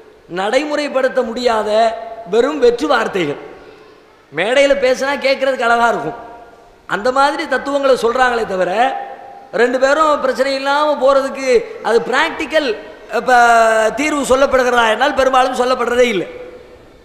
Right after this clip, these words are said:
எப்படி சொல்றாங்கன்னா, எல்லாம் சரியா போகணும்னா எம்மதமும் சம்மதம்னு ஒத்துக்க, அது பிரச்சனைக்கு தீர்வு சொல்லும்னு. ஆனா அறிவுபூர்வமா சிந்திச்சா இத மாதிரியான முட்டாள்தனமான தத்துவம் உலகத்துல ஒண்ணுமே இருக்க முடியாதுங்க.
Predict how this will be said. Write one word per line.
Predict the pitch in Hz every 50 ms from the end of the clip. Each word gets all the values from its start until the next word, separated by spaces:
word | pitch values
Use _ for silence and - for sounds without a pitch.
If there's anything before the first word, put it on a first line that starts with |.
| _ -
எப்படி | - - 349 339 320
சொல்றாங்கன்னா, | 247 269 269 269 262 247 247 240 247 254 240 220 208 220 254 294 294 - - - - - - - -
எல்லாம் | 214 247 269 277 294 294 302 302 302 294 285 254
சரியா | - 254 262 285 285 277
போகணும்னா | 269 - 247 247 247 240 254 294 311 269 254
எம்மதமும் | 262 269 277 277 254 262 277 285 277 - -
சம்மதம்னு | 226 254 269 269 269 269 269 269 247 233
ஒத்துக்க, | - 240 226 190 202 196 202 196 175 170 - - - - - - - - - - - - - - - - _ _ _ -
அது | 220 285 311 339
பிரச்சனைக்கு | 285 277 285 - - 302 302 285 277 214
தீர்வு | 285 285 277 277 247 202 220
சொல்லும்னு. | 214 208 190 180 160 147 - - - - - - - - - - - - - - _ -
ஆனா | 214 247 269 302 302 277 240
அறிவுபூர்வமா | 247 285 302 311 302 302 302 302 302 302 302 285 - -
சிந்திச்சா | 254 254 247 240 185 214 214 214 214 214 214 208 214 - - - - - - - - -
இத | 220 254 269 277
மாதிரியான | 269 269 294 311 294 302 294 285 285 285 285 277
முட்டாள்தனமான | 254 240 - - 294 294 294 - 277 277 262 269 269 262 262 254
தத்துவம் | 208 226 220 - 254 269 262 233
உலகத்துல | 240 240 254 247 247 247 220 208
ஒண்ணுமே | 214 240 247 262 247
இருக்க | 214 190 202
முடியாதுங்க. | 196 185 180 170 160 143 127 120